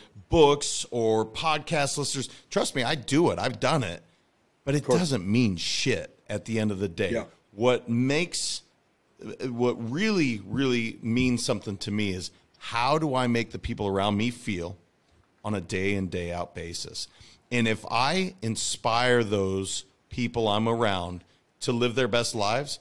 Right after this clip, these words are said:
Speaker 1: then I'm doing my job and I'm keeping my ego down.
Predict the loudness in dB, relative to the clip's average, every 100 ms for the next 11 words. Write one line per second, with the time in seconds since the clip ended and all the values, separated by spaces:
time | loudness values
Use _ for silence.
0 | _ -14 -4 0 2 2 2 2 2 -2
1 | -2 0 2 0 -4 -6 -6 -6 -4 -2
2 | 0 2 2 2 0 -2 -2 0 0 -2
3 | -6 _ _ -6 -2 2 0 -2 -8